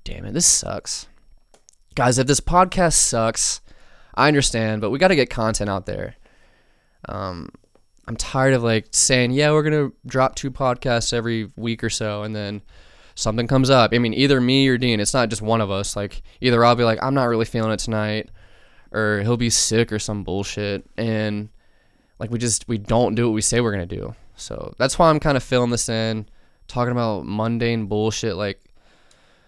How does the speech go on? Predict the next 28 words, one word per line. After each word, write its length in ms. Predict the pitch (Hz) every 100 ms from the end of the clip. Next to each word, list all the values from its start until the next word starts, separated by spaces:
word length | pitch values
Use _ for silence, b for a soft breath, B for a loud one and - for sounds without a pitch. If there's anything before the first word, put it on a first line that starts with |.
| b -
the 60 |
fucking 440 | - - 147 143 117
challenge 480 | - 120 120 120 110
on 80 |
M 140 | 107 104
T 160 | -
V. 240 | 104 104 101
Like, 140 | 104 - - -
<sighs> 0 | B B B B B B B
it's 120 | _ -
so 280 | - 143
dumb. 500 | 120 - 110 120 92 - - _ _ _ _ _ _ _
We're 100 | 123
just 200 | 139 -
watching 420 | 117 120 - 117
children 640 | 104 - 127 120 101 95 98 - - - - - - - -
on 260 | - 123 131
television 800 | - 127 123 107 98 95 92 92 - - - - _ _ _ _ - _ _ -
win 180 | 120 120
absurd 500 | 113 - - 131 151
amount 280 | 156 147 139
of 60 | 123
money 320 | 131 120 107
for 200 | - 110
being 380 | - 117 127 120
children 400 | - 120 120 107
on 120 | 104
television, 580 | 110 107 98 92 -